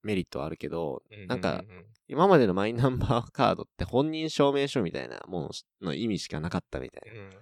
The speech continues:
Speaker 2: 確かに。
Speaker 1: いや、免-、免許証あるしとか、健康保険証あるしとか、とかさ、
Speaker 2: うんうんうん。
Speaker 1: パスポートあるしとかでさ、やっぱカニバルやん。もう
Speaker 2: せやな。
Speaker 1: すでに持ってるもんと。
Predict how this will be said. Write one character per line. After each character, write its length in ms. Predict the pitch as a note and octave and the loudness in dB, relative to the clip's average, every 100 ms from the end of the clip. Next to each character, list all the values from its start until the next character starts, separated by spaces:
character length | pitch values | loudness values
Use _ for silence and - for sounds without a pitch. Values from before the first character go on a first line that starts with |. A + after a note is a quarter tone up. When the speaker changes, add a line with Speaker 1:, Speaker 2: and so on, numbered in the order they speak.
| A2+ | -18
Speaker 2:
確 200 | - - | -14 -12
か 80 | - | -12
に。 80 | E2 | -14
Speaker 1:
い 40 | _ _ | _ _
や、 140 | - G2+ | 0 4
免-、 260 | C#3 C#3+ - - | 4 4 -8 2
免 220 | C3+ D3 | 4 6
許 80 | E3+ | 6
証 160 | - E2+ | 6 4
あ 60 | |
る 80 | F2 | 2
し 100 | - | -2
と 100 | - | -8
か、 160 | - E2 | -6 0
健 200 | - C#3 | 2 2
康 260 | - C3+ | 6 6
保 80 | C3 | 6
険 240 | - B2 | 0 0
証 140 | A#2+ B2 | 2 2
あ 40 | |
る 60 | C#3+ | 2
し 100 | - | -2
と 80 | - | -8
か、 140 | - _ _ _ | -12 _ _ _
と 80 | - | -20
か 140 | - | -14
さ、 220 | - - - _ _ | -10 -10 -12 _ _
Speaker 2:
う 20 | _ | _
ん 40 | |
う 20 | |
ん 40 | F2+ | _
う 20 | |
ん。 140 | _ _ _ - | _ _ _ 2
Speaker 1:
パ 100 | B2 | 4
ス 100 | - | 6
ポ 160 | D#3 C3 | 6 6
ー 20 | |
ト 160 | F2+ | 6
あ 40 | D#2 | 2
る 60 | |
し 140 | F#2+ - | 0 -4
と 80 | - | -10
か 120 | - | -12
で 80 | - | -12
さ、 220 | - - _ _ - | -14 -14 _ _ -6
や 60 | |
っ 20 | - | -4
ぱ 60 | |
カ 120 | - C#3+ | 2 4
ニ 120 | D#3 | 8
バ 120 | D3+ | 8
ル 80 | D3+ | 8
や 120 | D#2 | 2
ん。 80 | - _ _ | -4 _ _
も 180 | F2 D#2 | -6 -4
う 40 | C#2 | -2
Speaker 2:
せ 140 | - | -2
や 20 | |
な。 40 | - | -2
Speaker 1:
す 160 | F2 | -4
で 60 | F#2+ | -4
に 80 | E2 | -4
持 120 | D#2 | -4
っ 40 | |
て 140 | - - | 2 4
る 80 | |
も 120 | F#2 G2+ | 4 0
ん 60 | |
と。 200 | - - | -2 -10